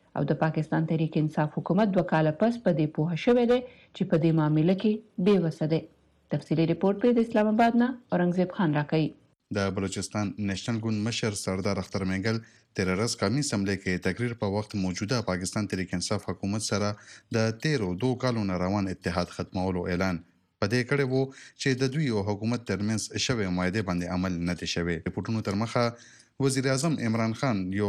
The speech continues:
Speaker 2: حکومتي مذاکراتي کمیټه جوړه کړې ده او ورته ویلي دي چې د بلوچستان نېشنل ګوند سره یو ځل بیا د اتحاد هڅه وکړي. په دې کمیټه کې د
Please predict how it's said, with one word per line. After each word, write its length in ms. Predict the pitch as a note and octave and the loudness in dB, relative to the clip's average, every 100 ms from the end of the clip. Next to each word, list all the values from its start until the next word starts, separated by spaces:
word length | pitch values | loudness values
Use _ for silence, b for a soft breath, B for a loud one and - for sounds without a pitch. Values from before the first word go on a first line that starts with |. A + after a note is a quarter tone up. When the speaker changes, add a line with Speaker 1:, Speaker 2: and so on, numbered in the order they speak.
| G2 | 0
Speaker 2:
حکومتي 440 | G#2 F#2+ G#2 G2+ C3+ | -2 -2 -2 -2 -2
مذاکراتي 640 | G2 F2+ F#2 F#2 F#2+ - A2 | -2 0 -2 0 -2 -2 -4
کمیټه 400 | F#2 G2 F2+ G2+ | -2 -2 -2 -2
جوړه 200 | F#2 F2+ F2 | -2 -2 0
کړې 160 | F2+ F2 | -2 0
ده 100 | F2 E2+ B B B - | -2 -4 B B B -2
او 60 | G2+ | 0
ورته 280 | G2 F#2+ G2 G2 | 0 -2 -2 0
ویلي 200 | B2+ B2+ | 0 2
دي 80 | A2+ A2+ | 0 0
چې 120 | A2 G2 | 0 -2
د 100 | F#2+ | 0
بلوچستان 540 | G2 G2 G#2 - C3+ G#2+ - F#2+ | 0 -2 -4 -2 -2 -2 -4 -4
نېشنل 480 | G2 G2+ - C#3 A2+ | -2 -2 -2 -4 -2
ګوند 180 | B2 A#2 | -2 0
سره 180 | G#2+ G#2+ G#2+ | 0 2 2
یو 260 | G#2 C3 C3 | 2 2 0
ځل 160 | D3+ A#2+ | 0 0
بیا 120 | A2+ D#2 - G2+ | 0 -2 -6 -2
د 100 | G#2 | 0
اتحاد 380 | G2+ G2 G2+ F2 | 0 -2 -2 -2
هڅه 320 | E2 F#2+ F2 | -4 -4 -4
وکړي. 280 | F2 - F2 D#2 | -6 -4 -6 -2
په 80 | G2 | -2
دې 60 | F#2+ F#2 | 0 0
کمیټه 320 | F#2 F#2+ A#2 A#2 | -2 0 -2 0
کې 240 | A2 A2 | -2 0
د 80 | F#2 | -2